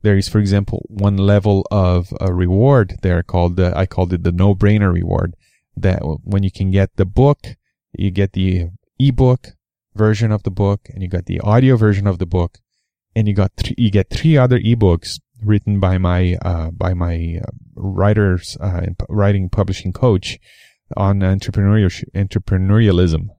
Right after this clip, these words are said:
if that's a word. Uh, <laughs> so it's, it's a really a good deal, and that's gonna go away when the Kickstarter campaign ends. So if you go to project management for you dot com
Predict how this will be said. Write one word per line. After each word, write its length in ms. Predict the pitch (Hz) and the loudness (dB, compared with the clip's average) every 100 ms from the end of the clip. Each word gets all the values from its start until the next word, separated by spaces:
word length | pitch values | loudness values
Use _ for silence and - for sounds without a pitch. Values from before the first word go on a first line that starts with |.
| _ | _
if 120 | - - | -20 -8
that's 220 | 90 - | -6 -4
a 40 | |
word. 200 | 87 85 - 120 156 156 151 113 | -2 -4 -6 -4 -2 0 -2 -4
Uh, 540 | - 110 107 98 95 - | 0 2 4 2 0 -4
<laughs> 80 | - | -10
so 240 | - 123 - | -2 0 2
it's, 260 | 123 - | 0 -2
it's 200 | - 127 | -4 0
a 80 | 123 | 4
really 200 | 120 139 | 4 4
a 60 | 127 | 4
good 180 | 120 110 | 2 2
deal, 320 | 113 120 113 | 2 4 2
and 220 | - 104 | 2 2
that's 240 | 107 120 - | 2 0 0
gonna 160 | 113 | -2
go 120 | 104 104 | 2 2
away 540 | 95 104 101 101 87 _ | 4 4 4 2 -2 _
when 240 | 104 98 | -2 -2
the 60 | 95 | -2
Kickstarter 540 | - - - 101 95 | -4 -6 -2 -2 0
campaign 400 | - 90 - 92 | -2 -6 -4 -4
ends. 300 | 76 95 90 | -2 -2 -4
So 260 | - 101 98 _ _ | -4 -2 -2 _ _
if 180 | - - | -6 -2
you 60 | |
go 120 | 120 135 | 2 2
to 80 | 127 | 2
project 420 | - 131 143 - | 0 0 -2 0
management 460 | 110 117 110 113 | 2 2 2 -2
for 180 | - 123 | 0 0
you 300 | 104 95 110 | 0 2 0
dot 260 | 107 101 - | 2 0 -2
com 320 | - 104 180 | -4 -4 -4